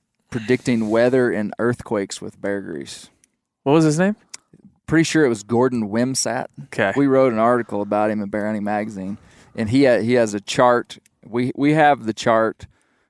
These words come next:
Speaker 1: Uh, we, we published it with permission a few years ago, but he has a whole chart of when you put a jar of bear grease in the south-facing window, what it does and what that means.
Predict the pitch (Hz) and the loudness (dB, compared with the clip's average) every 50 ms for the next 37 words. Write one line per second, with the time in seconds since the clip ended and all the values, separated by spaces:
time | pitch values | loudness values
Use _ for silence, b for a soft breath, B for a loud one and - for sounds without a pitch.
0 | _ _ - 107 101 98 95 90 85 85 - _ _ _ - 113 117 _ _ - | _ _ -6 -6 -4 -4 -6 -8 -10 -12 -14 _ _ _ -8 -8 -8 _ _ -6
1 | 123 117 - - - 127 127 117 120 113 107 - - 107 104 - - 107 107 113 | -6 -6 -6 -2 0 0 2 2 0 -2 -2 -4 -6 -6 -6 -6 -6 -8 -10 -10
2 | _ _ - 117 104 104 104 110 - - - 101 101 101 107 107 _ _ _ _ | _ _ -8 -6 -4 -2 -4 -4 -4 -6 -10 -8 -8 -10 -12 -16 _ _ _ _
3 | _ _ _ _ _ _ - 110 - - 113 107 104 104 104 110 110 101 110 107 | _ _ _ _ _ _ -16 -16 -10 -6 -6 -4 -4 -2 -2 -2 -2 -4 -6 -8
4 | 95 98 98 98 85 - 107 117 123 123 104 95 92 107 113 117 110 - - - | -6 -4 -4 -2 -4 -4 0 2 2 2 2 0 -4 -2 -2 -4 -4 -4 -10 -12
5 | - - 120 120 139 170 _ - _ _ _ _ 110 104 104 104 110 113 110 110 | -2 2 2 2 2 2 _ -10 _ _ _ _ -6 -6 -4 -4 -4 -2 -2 -4
6 | 104 _ - 120 110 107 101 98 _ _ - _ _ _ _ - - _ _ _ | -6 _ -2 0 0 0 -2 -8 _ _ -20 _ _ _ _ -20 -20 _ _ _
7 | _ _ 113 113 120 113 113 107 110 113 113 107 117 113 - 110 101 - - 113 | _ _ -6 -2 0 0 2 2 0 0 0 0 -2 -4 -4 -8 -8 -2 -2 -2
8 | 110 110 _ 120 117 110 - 110 104 104 113 117 113 117 113 113 110 - - 98 | -2 0 _ -4 -4 -2 -4 -6 -4 -4 -4 -2 0 0 0 0 -2 -4 -8 -6
9 | 107 107 110 117 120 - - 113 117 110 113 113 113 110 104 101 85 95 104 104 | -2 -2 2 0 0 -2 0 -2 0 2 2 2 2 0 -2 -6 -8 -8 -8 -8
10 | _ - 113 101 - - 107 113 117 120 120 117 117 120 120 127 - - | _ -4 -4 -4 -2 -4 -4 -4 -2 -2 -2 -4 -4 -6 -8 -12 -14 -20